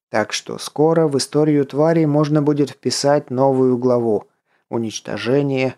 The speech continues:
Высшего». Насколько я знаю, такого еще не случалось, а если и случалось, то свидетельств нет». «Невероятно!» воскликнул боярин Рысев. «Ты и вправду велик, зятек.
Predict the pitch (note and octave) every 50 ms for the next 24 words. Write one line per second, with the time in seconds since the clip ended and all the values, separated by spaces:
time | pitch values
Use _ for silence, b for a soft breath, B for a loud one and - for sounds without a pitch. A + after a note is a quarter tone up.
0 | _ - - A2 B2 B2+ A2+ - - - - G#2 - - - - _ _ _ _
1 | _ _ _ _ _ _ _ _ _ _ _ _ - G#2 G#2+ - - G3+ A3 G#3+
2 | G#3+ G#3 G3+ G3 F3 E3 F#3+ F#3+ G3 F#3+ F#3 F3+ E3 - F3+ F#3+ F#3 F3+ F3 E3
3 | - - F3+ F3+ F3 E3 - - D3 C#3+ - - F3 F3+ F3 D3 F#2 - - -
4 | - - _ _ _ _ _ - G2 G#2 G#2 G#2 A#2 A#2+ A2+ - A#2 A2 G#2+ G2+
5 | - - G#2+ G#2+ - - - C#3+ D3 C#3+ B2+ G#2 - - - - - - - -
6 | - C3 B2+ B2 B2+ A#2+ A#2+ - C3 B2+ A#2+ - - - D3+ D3+ D3 B2+ - -
7 | _ _ _ _ _ _ _ _ _ _ _ _ _ _ _ _ _ _ _ _
8 | _ _ _ _ _ _ _ _ _ _ _ _ _ _ _ - G2 G2+ G#2 G#2
9 | A2+ A2+ A#2+ A#2+ B2 C3 C#3+ B2+ A2+ A2 - - G#2+ G2+ F2 - _ _ _ _
10 | - B2+ C3 B2+ - - D3 E3+ F3 - - F3+ F3+ D#3+ C3 C3 B2+ B2 A#2 A2+
11 | A2+ A2+ A2 A2+ A2 G2+ F#2+ - - - - - - _ _ _ _ _ _ _
12 | _ _ _ _ - G#2+ G2+ G2+ G#2 - - - D3 D#3 F3+ F#3+ F#3+ F3 D#3+ D#3
13 | C#3 C3 D3+ F3 F#3+ G#3+ G3+ D3+ A#2 A2 G#2 A2+ C#3 D3 - - F3+ D#3+ - -
14 | - _